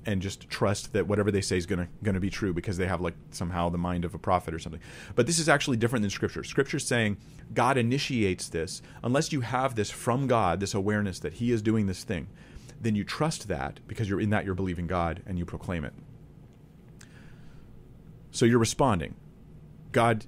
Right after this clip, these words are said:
gives you this faith in a sense, in, in, in, in a,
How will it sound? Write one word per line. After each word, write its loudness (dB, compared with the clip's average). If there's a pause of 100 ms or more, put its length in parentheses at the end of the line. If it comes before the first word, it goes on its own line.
(680)
gives 2
you 6
this -2 (560)
faith 2 (420)
in 0
a -2
sense, 0 (100)
in, -2
in, -4
in, -6
in -4
a, -4